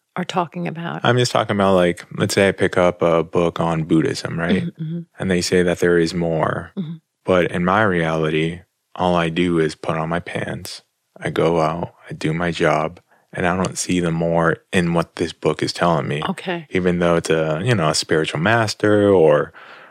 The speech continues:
Speaker 2: a helper
Speaker 1: Mm-hmm.
Speaker 2: or something, you don't believe those things.
Speaker 1: Mm-hmm.
Speaker 2: So how can someone who doesn't know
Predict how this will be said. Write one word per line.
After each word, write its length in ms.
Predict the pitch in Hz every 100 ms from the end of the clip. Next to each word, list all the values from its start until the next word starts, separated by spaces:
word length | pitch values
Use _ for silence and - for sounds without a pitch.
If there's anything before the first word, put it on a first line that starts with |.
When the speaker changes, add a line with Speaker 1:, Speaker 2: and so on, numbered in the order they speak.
| - _
Speaker 2:
a 60 | 95
helper 760 | - 98 90 - 92 92 98 -
Speaker 1:
Mm-hmm. 240 | 170 170
Speaker 2:
or 80 | 85
something, 580 | - 90 - 95 90 87 _ _ _ -
you 120 | 95
don't 300 | 110 113 -
believe 460 | 85 85 92 85
those 300 | 80 76 -
things. 580 | - 76 71 87 85 - 185
Speaker 1:
Mm-hmm. 160 | 78 - - _
Speaker 2:
So 320 | - 85 87
how 300 | - 90 92
can 760 | - - 92 92 90 87 87 82
someone 540 | - 90 92 92 90 85
who 240 | - 90
doesn't 460 | 80 82 92 98 -
know 360 | 67 62 82